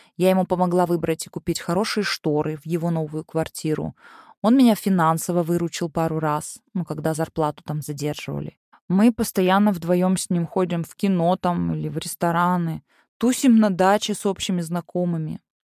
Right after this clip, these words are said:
На мой логичный вопрос, есть ли между ними секс, Оля обиделась, помолчала, а потом произнесла: «Ну, пару раз всего. Не на постоянной основе. Но ведь это, ну, как бы не настоящий секс, это просто дружеский перепихон,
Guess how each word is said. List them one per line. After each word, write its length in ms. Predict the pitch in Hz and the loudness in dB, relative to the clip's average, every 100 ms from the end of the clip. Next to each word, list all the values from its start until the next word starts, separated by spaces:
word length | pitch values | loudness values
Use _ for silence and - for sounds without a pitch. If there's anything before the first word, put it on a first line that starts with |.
| _ - | _ -2
На 200 | 180 170 | 2 4
мой 220 | 202 240 | 4 4
логичный 500 | 220 180 196 - 180 | 2 0 -4 -4 -4
вопрос, 520 | 165 - 190 185 - - | -4 -2 -2 -2 -8 -12
есть 440 | 160 185 190 - | -4 0 -2 -4
ли 80 | 165 | -6
между 320 | 165 165 147 | -4 -4 -4
ними 240 | 175 170 156 | -2 -2 -4
секс, 540 | - 226 320 - - _ _ _ | -4 -2 -2 -6 -14 _ _ _
Оля 300 | - 208 202 | 0 4 4
обиделась, 680 | 170 156 240 294 226 175 - _ _ | 2 0 0 2 0 0 -6 _ _
помолчала, 840 | 180 180 165 - 190 214 240 165 - _ _ | -2 -2 -2 -2 0 2 0 -2 -8 _ _
а 100 | - | -8
потом 340 | 175 - 220 | -4 2 2
произнесла: 760 | 220 180 180 175 170 - 160 160 _ _ _ _ _ _ _ - | 2 0 0 -2 -4 -2 -2 -2 _ _ _ _ _ _ _ -4
«Ну, 360 | 170 170 165 - _ - | -2 -2 -4 -12 _ -10
пару 340 | - 175 175 180 | -4 0 0 2
раз 280 | 175 151 | 2 2
всего. 640 | - - - 147 131 135 - _ _ _ | -4 -16 -14 -12 -10 -12 -14 _ _ _
Не 140 | - 190 | 0 2
на 100 | 196 | 2
постоянной 680 | 240 - 254 226 202 165 | 0 2 4 6 4 2
основе. 540 | 156 - 160 156 147 147 - | -2 -4 -4 -4 -6 -10 -2
Но 120 | 185 | 0
ведь 180 | 185 196 | 0 -2
это, 260 | - 175 - - _ _ | 0 0 -4 -20 _ _
ну, 320 | 180 190 202 156 | -2 2 2 0
как 160 | 170 | -6
бы 100 | 147 | 0
не 120 | 180 | 2
настоящий 640 | 185 180 - 170 214 240 196 | 2 0 0 0 0 0 -4
секс, 420 | - 170 143 - | 0 0 0 -6
это 140 | 135 | -14
просто 380 | - 202 226 202 | -8 -6 -4 -2
дружеский 580 | 151 160 220 233 - 190 | -2 0 0 0 -2 -8
перепихон, 840 | - 196 202 214 - 170 185 175 | -4 -6 -2 -4 -2 -2 -2 -2